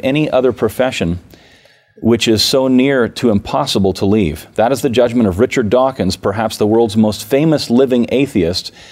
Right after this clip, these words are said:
as he welcomes unbelieving pastors to join the Clergy Project, a group designed to help unbelieving pastors make their way out of ministry. Apparently, some are not moving out very fast." Dawkins explains that the Clergy Project,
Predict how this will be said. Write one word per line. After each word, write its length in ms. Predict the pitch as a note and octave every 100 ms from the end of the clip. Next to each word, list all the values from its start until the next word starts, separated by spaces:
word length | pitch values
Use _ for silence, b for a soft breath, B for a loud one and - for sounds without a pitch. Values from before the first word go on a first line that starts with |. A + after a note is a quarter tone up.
| B -
as 160 | A2
he 100 | A#2
welcomes 500 | G#2+ A#2+ D3 C#3+ A2+ -
unbelieving 640 | B2 D#3+ C#3+ C#3 C3 A#2 G#2+
pastors 580 | - C#3 D3+ - A2+
to 100 | -
join 380 | G2+ G2+ A#2+ A#2+
the 100 | G#2+
Clergy 540 | G#2 - C#3+ D3+ B2 A#2
Project, 680 | - B2 B2 G#2 F2 - - B B B B B
a 60 | F#2+
group 320 | A2 D3 D3
designed 440 | A#2+ B2 A#2+ A#2
to 80 | G#2+
help 260 | G2+ A2 -
unbelieving 480 | C#3 C#3 B2 A2+
pastors 460 | G#2+ A2 G#2 A2+ F#2+
make 240 | A2+ B2+
their 140 | C3+ A#2+
way 180 | G#2+ G2+
out 140 | C3+
of 100 | G#2
ministry. 520 | A2 G#2+ - F2+ F#2 B B -
Apparently, 500 | - C#3+ A#2 F#2+ F#2+
some 260 | - B2
are 80 | G#2
not 200 | F#2+ F#2+
moving 320 | G#2+ C3 F2+
out 200 | G2+ F2+
very 220 | E2 F#2 F2+
fast." 460 | A#2+ A2 C2 - - _ _ _ _ _ _ - -
Dawkins 420 | A2+ A2+ A2+ G#2
explains 420 | G2+ - A#2 A#2+ G2
that 80 |
the 80 | G2
Clergy 360 | - B2+ B2+ A2
Project, 540 | - A2+ A2 A2 G#2+